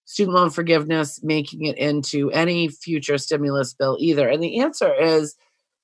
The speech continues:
the reason for that is because there's a finite pool of money here, and there's other things other than student loan debt that we need to spend it on. So, you know, I think if Congress is trying to budget this pool of money that we have,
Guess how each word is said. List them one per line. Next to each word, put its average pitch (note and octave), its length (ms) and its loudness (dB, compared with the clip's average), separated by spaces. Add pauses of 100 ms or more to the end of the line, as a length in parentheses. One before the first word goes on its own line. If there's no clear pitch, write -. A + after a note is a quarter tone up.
(680)
the F#3 120 2
reason C#4+ 380 4
for F#3+ 120 0
that D3+ 360 6
is D#3+ 180 2
because E3+ 720 2
there's E3+ 240 2
a E3 60 -2
finite G3+ 600 2
pool A3 180 -2
of F3 80 -4
money D#3 300 0
here, A#2 480 -2 (440)
and F3 120 2
there's F3 240 2
other G#3 260 6
things E3 480 -2
other E3+ 240 4
than D#3+ 160 0
student D3+ 300 -6
loan E3+ 220 2
debt C3 240 0
that C3 100 -2
we D3 140 -2
need C#3+ 300 -2 (140)
to - 80 -14
spend G#3+ 320 0
it D3 100 2
on. G2 300 -2
So, D#3 480 2 (480)
you G3 60 0
know, F3+ 100 8
I F3 80 6
think A#3 260 2
if F#3+ 160 2
Congress F3+ 600 2
is C#3+ 220 -2
trying D#3+ 300 0
to D3 60 0
budget D#3 580 2
this C#3+ 140 -4
pool G#3 260 -4
of D#3 60 -2
money E3 220 2
that D#3 140 0
we C#3+ 120 0
have, C3+ 440 4